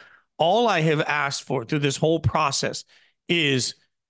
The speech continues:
whatever the process looks like for Mark Davis, I want him to be thorough and make sure he's getting the right guy. That's all I've ever asked. I don't care. That doesn't, so nothing about Rich Bisaccia influences what I'm saying right now. What I am saying right now is that it is hard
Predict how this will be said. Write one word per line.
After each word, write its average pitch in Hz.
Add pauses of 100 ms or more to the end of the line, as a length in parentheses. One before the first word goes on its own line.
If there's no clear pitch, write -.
(180)
whatever 165
the 196
process 170
looks 160
like 135
for 147
Mark 135
Davis, 160
I 139
want 139
him 135
to 139
be 139
thorough 165
and 131
make 135
sure -
he's 139
getting 135
the 131
right 123
guy. 104
That's 175
all 143
I've 131
ever 123
asked. 120
I 165
don't 151
care. - (640)
That 170
doesn't, 165
so 156
nothing 151
about 151
Rich 151
Bisaccia 143
influences 135
what 135
I'm 127
saying 120
right 117
now. - (500)
What 170
I 214
am 170
saying 147
right 131
now 123 (320)
is 151
that 180
it 190
is 185
hard 165